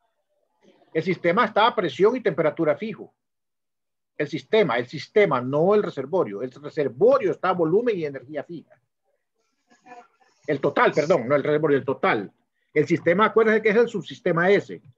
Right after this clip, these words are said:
El subsistema S está a temperatura y presión fijo y N fijo.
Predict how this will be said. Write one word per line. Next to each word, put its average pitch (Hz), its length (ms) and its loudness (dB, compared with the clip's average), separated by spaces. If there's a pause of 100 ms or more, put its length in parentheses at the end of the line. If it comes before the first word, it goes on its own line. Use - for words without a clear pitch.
(260)
El 143 80 -6
subsistema 160 600 -4
S 254 300 4
está 180 280 0
a 180 80 -2
temperatura 170 580 -4
y - 40 -6
presión 175 420 -6
fijo 233 280 -2
y 151 140 0
N 151 160 0
fijo. - 300 -12